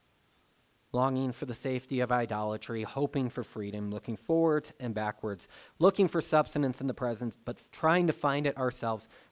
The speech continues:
rather than from the provision of God, that that sort of describes our lives as well.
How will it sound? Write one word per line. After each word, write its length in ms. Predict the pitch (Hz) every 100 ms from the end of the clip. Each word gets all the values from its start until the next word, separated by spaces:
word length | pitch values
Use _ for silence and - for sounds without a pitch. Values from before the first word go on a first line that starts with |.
| 123
rather 240 | 139 160
than 200 | 143 143
from 220 | - 143
the 60 | 131
provision 580 | - 131 113 127 131 123
of 140 | -
God, 320 | 95 87 95 - - -
that 140 | 127
that 200 | 156 156
sort 160 | - 139
of 120 | 127
describes 640 | 120 - 131 113 113 98 -
our 220 | 117 110
lives 420 | 107 98 95 92 -
as 120 | 110 98
well. 380 | 131 120 92